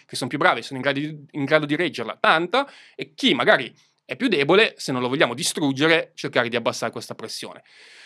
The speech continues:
Questo ha dei contro, ovvio, tutte le, le cose hanno dei contro.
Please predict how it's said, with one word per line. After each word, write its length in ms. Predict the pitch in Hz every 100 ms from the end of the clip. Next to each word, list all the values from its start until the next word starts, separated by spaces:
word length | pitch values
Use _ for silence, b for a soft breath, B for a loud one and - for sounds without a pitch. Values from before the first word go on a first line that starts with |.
| b b b b
Questo 560 | - 277 269 220 - _ _
ha 140 | - 180
dei 100 | 147
contro, 460 | 196 170 117 117
ovvio, 440 | 135 131 113 110 123
tutte 300 | 185 - 139
le, 300 | 120 117 110
le 80 | 113
cose 340 | 131 120 113
hanno 160 | 113 113
dei 140 | 117
contro. 640 | 131 113 107 107 104 107